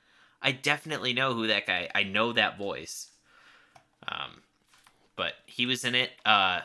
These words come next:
Maggie, you might have recognized her from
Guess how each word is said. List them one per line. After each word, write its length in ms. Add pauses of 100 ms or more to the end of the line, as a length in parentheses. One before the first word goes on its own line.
(160)
Maggie, 760
you 120
might 180
have 160
recognized 580
her 200
from 500